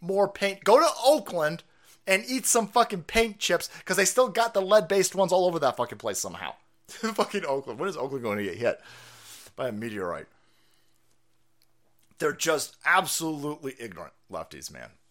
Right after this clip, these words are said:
How many billionaires and their families can the deep state <laughs> murder in a week? That, what did, we need to find out what that billionaire was into,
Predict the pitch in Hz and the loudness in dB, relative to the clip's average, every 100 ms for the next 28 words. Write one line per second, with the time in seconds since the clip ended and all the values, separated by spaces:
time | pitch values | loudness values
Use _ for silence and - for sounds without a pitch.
0 | _ - 165 165 127 135 135 139 127 127 | _ -8 -6 -6 -6 -4 -4 -6 -8 -10
1 | 107 117 113 123 123 - 131 107 - 151 | -8 -8 -8 -8 -10 -12 -12 -12 -10 -6
2 | - - - - 262 233 208 185 190 196 | 0 0 0 2 2 0 -6 -2 0 2
3 | 208 - 185 160 143 170 147 - 139 139 | 2 0 -8 -8 -10 -12 -12 -10 -8 -8
4 | - - - - - - 208 226 269 202 | -12 -18 -18 -18 -16 0 0 0 -6 -8
5 | - - - - 233 254 202 196 190 185 | -12 -16 -12 -4 -2 -2 -2 -2 -2 0
6 | 165 165 165 135 151 165 147 131 120 120 | 0 -2 -4 -4 -4 -2 -4 -4 -4 -4
7 | 117 139 131 107 | -4 -4 -4 -8